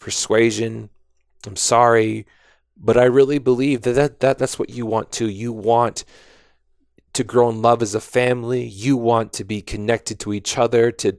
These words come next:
enjoy spending time together, to be at ease and not rushing from one thing to the next. And, "Hey, let's, let's go take this person to basketball," and,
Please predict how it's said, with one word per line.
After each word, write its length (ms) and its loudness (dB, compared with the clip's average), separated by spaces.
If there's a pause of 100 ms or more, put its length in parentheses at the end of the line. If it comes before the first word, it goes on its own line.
(220)
enjoy 560 -2
spending 540 -6
time 440 -4
together, 580 0 (1000)
to 140 -4
be 640 -6 (1700)
at 160 0
ease 680 -4 (520)
and 460 0 (160)
not 280 2
rushing 420 2
from 180 -6
one 260 2
thing 200 -6
to 100 -14
the 120 -2
next. 460 0
And, 220 -6 (400)
"Hey, 260 4
let's, 240 -2
let's 160 2
go 200 2
take 240 -2
this 160 -4
person 400 -2
to 100 0
basketball," 800 0
and, 140 -6